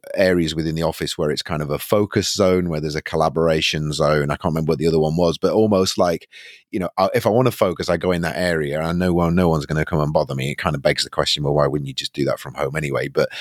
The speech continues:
but that, that's the way they're looking at it. And then obviously, if you're up for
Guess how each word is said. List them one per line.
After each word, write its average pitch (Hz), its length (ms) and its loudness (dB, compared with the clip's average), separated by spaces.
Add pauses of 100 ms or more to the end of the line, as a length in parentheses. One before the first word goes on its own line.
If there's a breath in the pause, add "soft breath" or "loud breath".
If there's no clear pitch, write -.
(180 loud breath)
but 82 140 4
that, 82 200 2
that's 87 180 2
the 92 100 -2
way 80 160 4
they're 76 80 0
looking 69 220 -6
at 69 140 -4
it. 73 100 -4
And 85 100 0
then 85 120 2
obviously, 82 320 0 (100)
if 92 160 -2
you're 92 160 4
up - 140 -2
for 80 260 2